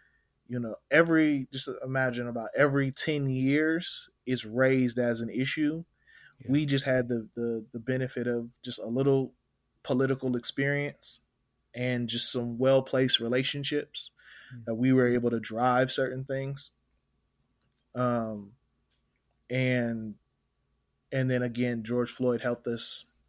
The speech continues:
Speaker 1: um, in, in an, an amazing way. But, um, with the gun range now, you know, the Hamilton County has used some of the Relief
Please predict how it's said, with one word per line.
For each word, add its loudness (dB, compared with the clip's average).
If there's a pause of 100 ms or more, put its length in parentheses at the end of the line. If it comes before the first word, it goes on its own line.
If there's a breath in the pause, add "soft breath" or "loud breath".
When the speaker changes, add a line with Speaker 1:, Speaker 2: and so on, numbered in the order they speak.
(180)
Speaker 1:
um, -8 (720)
in, -4
in -10
an, -10 (120)
an -12
amazing -2
way. 0 (640 loud breath)
But, 4 (1800 soft breath)
um, -4 (640)
with -2
the 2
gun 2
range 0
now, 4 (100)
you -10
know, -6 (200)
the -2 (560)
Hamilton 2
County 2
has 0
used 4
some 2
of -2
the 2
Relief -2